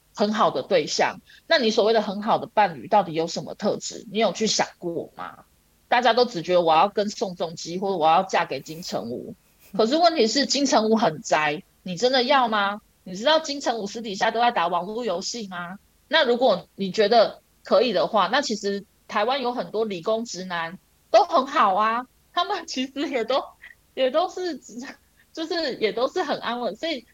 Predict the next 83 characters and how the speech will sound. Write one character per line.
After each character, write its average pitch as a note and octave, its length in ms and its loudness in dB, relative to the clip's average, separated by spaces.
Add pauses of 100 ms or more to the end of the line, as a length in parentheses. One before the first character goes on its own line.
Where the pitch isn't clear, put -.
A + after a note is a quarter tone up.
就 D#4+ 100 -8
是 F#4+ 160 0
很 B3 220 0
多 A#3 160 0
很， G#3 280 0
很 G#3 120 -6
可 G#3+ 140 -6
爱 F#3 180 -2
是 A#3 100 -12
他 C4 140 -6
们 A#3 180 -2
在 A#3+ 160 0
说 A3 320 -6 (460)
，“我 G3+ 160 0
今 A3+ 180 -6
天 G3+ 160 0
想 G3 200 2
要 A3+ 40 2
什 A3 140 -2
么 E3+ 80 -2
样 G#3 220 -2
伴 F#3+ 240 2
侣， - 100 -14
或 A3+ 160 -4
者 A3 180 -8
我 F#3+ 120 -4
今 A3+ 100 -6
天 B3 80 -2
想 F#3 180 0
要 G3+ 100 0
怎 F3+ 180 -4
么 E3 80 -6
样 G#3 160 -4
增 F#3+ 160 -10
加 F#3 160 -2
收 E3 240 -6
入” F#3 120 -8
的 D3+ 60 -4
时 D#3 140 -10
候， D3+ 120 0 (220)
其 - 80 -12
实 B3 60 2
他 C4 100 2
们 B3+ 160 2
对 A#3+ 160 4
于 - 20 -2
自 A#3+ 160 -6
己 F3+ 140 -4
的 D#3 160 -2
想 E3 220 -6
法 D#3 160 0
都 - 160 0
不 D#3 180 -10
够 E3 160 0
明 - 200 -14
确， - 240 -6
他 C4+ 140 -2
们 C4+ 120 2
其 - 100 -4
实 D#3 60 -4
不 F3 120 -8
知 F3 120 -6
道 F3+ 100 4
自 F#3+ 160 -8
己 D#3 300 -10 (600)
在， - 360 2 (360)
自 D#4+ 140 2
己 G3+ 140 4
的 E3+ 80 6
想 E3 180 -2
法 F3+ 140 0
在 A3+ 120 4
现 A3+ 240 2
实 E3 120 -6
生 F#3 180 -8
活 D#3+ 80 -6
中 D3+ 200 -6
会 G3 120 -2
是 F#3 140 -4
什 - 160 -6
么 - 80 -8
样 D3+ 200 -2
子。 - 220 -18